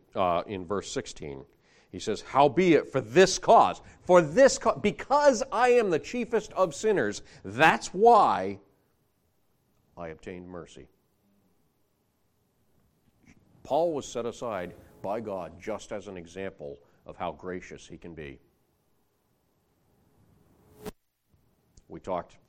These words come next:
for the last couple of weeks on why does God allow certain things to happen. Sometimes it's hard for us to understand. Why does God allow genocide? Why does God allow, you name it?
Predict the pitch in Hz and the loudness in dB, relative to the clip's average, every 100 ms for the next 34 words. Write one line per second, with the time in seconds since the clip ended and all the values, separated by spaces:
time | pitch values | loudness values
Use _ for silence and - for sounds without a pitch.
0 | _ _ 80 82 90 - 104 85 82 98 | _ _ -12 -8 -8 -8 -12 -12 -14 -12
1 | 92 - 71 73 80 92 90 82 92 85 | -12 -14 -20 -12 -8 -8 -10 -14 -12 -12
2 | 80 87 85 73 90 - 78 90 - - | -10 -12 -12 -14 -18 -18 -20 -20 -20 -16
3 | 95 92 - - _ _ _ _ _ _ | -14 -14 -16 -20 _ _ _ _ _ _
4 | _ _ _ _ - 85 90 85 85 98 | _ _ _ _ -18 -14 -12 -14 -12 -8
5 | 92 87 92 82 92 87 78 - 90 71 | -8 -8 -12 -12 -14 -16 -16 -16 -14 -16
6 | - 85 80 85 - 95 95 98 104 92 | -18 -12 -12 -12 -12 -10 -8 -6 -6 -6
7 | 82 - _ _ _ _ _ _ - 104 | -8 -14 _ _ _ _ _ _ -14 -12
8 | 87 82 - 67 69 69 _ _ _ - | -12 -14 -18 -18 -18 -20 _ _ _ -8
9 | 95 92 92 101 87 82 90 101 90 78 | -6 -6 -8 -10 -10 -10 -12 -12 -12 -14
10 | 80 _ _ _ _ _ _ _ _ _ | -16 _ _ _ _ _ _ _ _ _
11 | 104 104 101 101 76 | -14 -12 -10 -12 -14